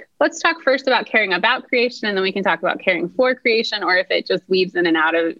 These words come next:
each other, then we could do that too. So why should we care about creation? You said, um, essentially stewardship of the, the role and responsibilities that God has given us. That's one thing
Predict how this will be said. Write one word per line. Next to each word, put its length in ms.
each 160
other, 280
then 380
we 140
could 120
do 120
that 260
too. 280
So 220
why 300
should 280
we 140
care 520
about 360
creation? 640
You 140
said, 500
um, 640
essentially 540
stewardship 840
of 360
the, 360
the 160
role 560
and 200
responsibilities 840
that 120
God 180
has 120
given 260
us. 200
That's 180
one 220
thing 420